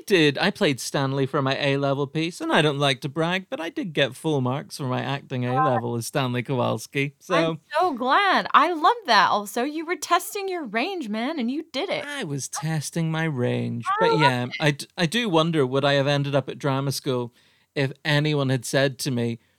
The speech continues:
Speaker 1: "No, if you go over to England, for God's sake, do something in your Irish accent. They will find that interesting."
Speaker 2: It's interesting. And I think in application notes and things like that, they now do say, you know, if,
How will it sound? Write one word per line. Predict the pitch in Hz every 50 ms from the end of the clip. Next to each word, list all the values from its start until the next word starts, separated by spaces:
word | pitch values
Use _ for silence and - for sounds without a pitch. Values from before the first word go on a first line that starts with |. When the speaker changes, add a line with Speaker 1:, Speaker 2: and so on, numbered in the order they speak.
| _ -
Speaker 1:
"No, | 143 123 113 113
if | 110 -
you | 131 113
go | 135 139
over | 139 131 131
to | 120 - 143
England, | 127 123 120 120 120 123
for | - 127
God's | 110 - 131 127 120 110 -
sake, | - - 131 120 110 - -
do | - 123
something | 117 - 131 123 120 - 127 120
in | 120 123
your | 123 123
Irish | 120 120 123 123 123 120 -
accent. | 131 120 - - - 131 123 120
They | 127
will | 120 120 113
find | - 135 127 120 120
that | 120 117
interesting." | - 123 123 117 - 135 120 117 - - - 139 127 123 123 113
Speaker 2:
It's | - - -
interesting. | - 214 - 220 190
And | 135 170 202
I | 196 202
think | 196 - 226 220 214 - -
in | - 196 196 180
application | - 185 180 196 190 180 196 190 180 180 196 180
notes | 180 165 160 - -
and | 170 165 156
things | 165 156 156 160 151
like | 165 160 160 156
that, | 160 151 151 156
they | 165 156
now | 160 160 156 156
do | 156 151 160 156 151
say, | - - 175 160 156 151 151 156 151 170 - _
you | - 156 170
know, | 160 156 151 147 151 151 -
if, | - - 151 -